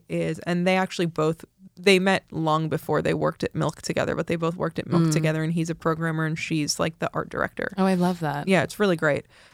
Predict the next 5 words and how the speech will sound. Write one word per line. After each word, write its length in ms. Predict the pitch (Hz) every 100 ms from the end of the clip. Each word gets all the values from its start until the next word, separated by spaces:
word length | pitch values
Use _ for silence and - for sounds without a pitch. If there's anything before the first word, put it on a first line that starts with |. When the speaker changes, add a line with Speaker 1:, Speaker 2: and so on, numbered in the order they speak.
| _ _
Speaker 1:
Um, 460 | 180 175 165 160 160 -
and 240 | 175 175 170
then 380 | 165 165 170
the 180 | 165 170
web, 480 | 160 165 165 160 156